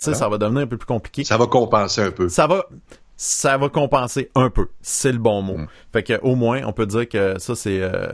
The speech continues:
Speaker 1: c'est une
Speaker 2: Écoute,
Speaker 1: très bonne nouvelle.
Speaker 2: j'imagine là, là, c'est du côté de la, parce que t-, j'ai vu la marque, hein.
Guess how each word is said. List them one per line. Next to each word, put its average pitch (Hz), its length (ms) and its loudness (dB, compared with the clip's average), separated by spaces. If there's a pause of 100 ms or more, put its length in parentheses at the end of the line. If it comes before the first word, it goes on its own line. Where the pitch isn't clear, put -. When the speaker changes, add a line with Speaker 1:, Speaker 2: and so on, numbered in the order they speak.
(120)
Speaker 1:
c'est - 260 -10
une 98 180 0
Speaker 2:
Écoute, 131 340 2
Speaker 1:
très 95 100 -6
bonne 92 160 -4
nouvelle. - 200 -8 (480)
Speaker 2:
j'imagine 113 520 2
là, 165 180 4
là, 131 160 2
c'est 123 160 0
du 98 100 -4
côté 127 300 4
de 123 120 0
la, 104 260 6 (240)
parce 95 140 0
que 107 200 4
t-, 101 160 0
j'ai 101 180 4
vu 113 200 4
la 113 160 4
marque, 120 320 0
hein. 117 180 2